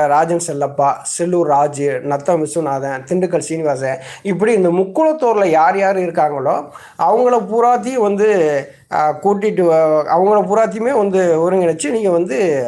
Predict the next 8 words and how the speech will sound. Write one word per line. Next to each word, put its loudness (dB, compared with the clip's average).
ஓ-, 2
ஓ 0
பி 0
எஸ்க்கு -8
எதிரா 2
நீங்க 0
வந்து, -4
ஆ, 2